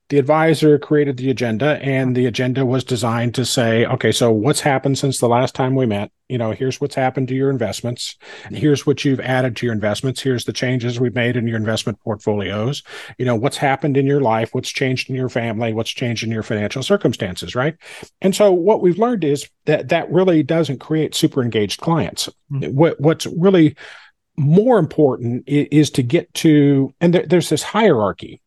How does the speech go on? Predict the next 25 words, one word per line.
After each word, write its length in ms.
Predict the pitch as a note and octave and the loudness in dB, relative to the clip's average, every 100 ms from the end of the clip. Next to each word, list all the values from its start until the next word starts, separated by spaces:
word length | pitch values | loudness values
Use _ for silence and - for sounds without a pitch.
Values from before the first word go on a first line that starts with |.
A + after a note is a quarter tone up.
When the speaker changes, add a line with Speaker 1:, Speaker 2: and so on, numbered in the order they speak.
| - | -4
Speaker 1:
this 160 | D3 | -4
customer 600 | - G#3 G3+ F#3+ F3 D3+ | -2 -2 0 2 2 2
hierarchy, 720 | B2 - C#3+ A#2+ A2 F#2+ G2+ | -2 -2 0 0 -2 -6 -10
kinda 240 | F2 F#3 E3 | -2 2 2
like 160 | B2+ | 2
Maslow's 880 | B2+ B2 C#3 C#3 D3+ D3 D3 C#3+ - _ _ | 0 2 2 4 6 6 4 2 -8 _ _
theory. 460 | - D#3+ D#3+ F3+ D#3+ - | 0 2 4 2 0 -4
Uh, 380 | C3+ C3+ C3+ C3 | 2 2 2 0
okay. 260 | C3+ E3+ F3 - - | 0 0 0 -4 -6
So 160 | - | 0
there's 160 | G3+ F#3+ | 2 2
a 60 | F#3+ | 0
similar 440 | - C#4 C4 F3+ | 2 4 6 4
way 220 | D3+ D3+ | 4 2
to 160 | C#3 C#3+ | 0 -4
look 180 | D#3+ - | -4 -2
at 120 | B2+ | 0
that 260 | C3 B2 | 0 0
from 180 | - D3 | 0 0
a, 120 | C3 - | 0 -2
from 200 | - C3 | 0 0
a 60 | |
customer 440 | A#2 - F3 D#3+ C#3+ | 0 0 2 2 2
experience 400 | B2 - A3 F#3 | 2 2 4 2
perspective. 560 | - - A2+ G#2 F2+ | -2 -2 -2 -2 -8